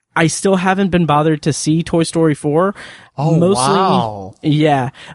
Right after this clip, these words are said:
Speaker 1: Mostly that's due to just, I don't wanna be in the theater when there's a bunch of kids that are being all disruptive and everything, 'cause I've had very terrible <laughs> experiences with
Speaker 2: Yeah,
Speaker 1: that.
Speaker 2: that's true, but don't you feel
Speaker 1: Yeah.
Speaker 2: like the best time to do that was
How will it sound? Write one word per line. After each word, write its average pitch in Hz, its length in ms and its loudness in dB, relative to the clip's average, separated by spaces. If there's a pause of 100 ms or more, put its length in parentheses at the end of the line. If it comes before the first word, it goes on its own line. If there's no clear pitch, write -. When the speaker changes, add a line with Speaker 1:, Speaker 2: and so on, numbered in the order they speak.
Speaker 1:
Mostly 180 640 2
that's 151 240 0
due 156 240 0
to 143 220 0
just, 139 220 -2
I 156 140 0
don't 156 180 2
wanna 151 140 0
be 151 180 -2
in 147 140 0
the 143 80 0
theater 143 360 -2
when 135 200 0
there's 131 200 -2
a 135 40 -2
bunch 135 180 -2
of 135 60 -10
kids 131 300 -4
that 131 100 -2
are 135 80 0
being 135 240 0
all 131 320 0
disruptive 139 520 -2
and 156 80 2
everything, 170 380 0
'cause 151 120 -2
I've 127 100 0
had 131 280 0 (100)
very 156 340 0
terrible 147 380 0
<laughs> 139 60 -2
experiences 180 580 0
with 143 180 0
Speaker 2:
Yeah, 156 220 2
Speaker 1:
that. 135 100 -2
Speaker 2:
that's 151 420 -2
true, 180 300 0
but 123 200 -2
don't 151 220 0
you 151 120 -2
feel 147 360 -2
Speaker 1:
Yeah. 147 60 -2
Speaker 2:
like 120 420 -2 (320)
the 113 180 -2
best 117 420 -2
time 127 240 -2
to 113 80 -6
do 107 240 -6
that 120 360 -2
was 104 640 -6